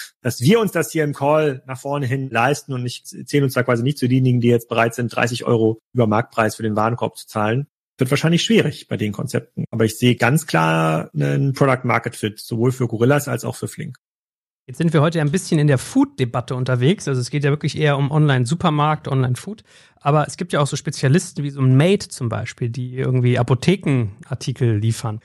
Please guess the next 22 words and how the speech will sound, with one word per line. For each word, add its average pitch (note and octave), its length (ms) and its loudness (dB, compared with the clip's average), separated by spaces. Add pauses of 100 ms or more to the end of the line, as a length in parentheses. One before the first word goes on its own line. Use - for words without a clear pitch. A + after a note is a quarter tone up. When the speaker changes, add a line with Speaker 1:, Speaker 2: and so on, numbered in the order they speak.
Speaker 2:
Glaubt D#3 240 0
ihr, G3 60 0
dass D#3+ 180 -2
sowas G#3 220 0
sonst A#3 180 -4
noch G3 140 -2
ein F#3+ 80 4
Hebel G#3 260 4
sein G#3 160 2
könnte G#3 260 -2
für G3 120 -4
Quick - 260 -12
Commerce, G#3+ 320 -2
wenn F3 80 -2
man F3 100 2
entsprechende, E3 720 2
sag D#3+ 180 -4
ich D#3 80 -4
mal, D#3+ 100 0
Spezialisierungen D#3+ 840 2
mitliefern A3 400 0
kann? C4 240 -2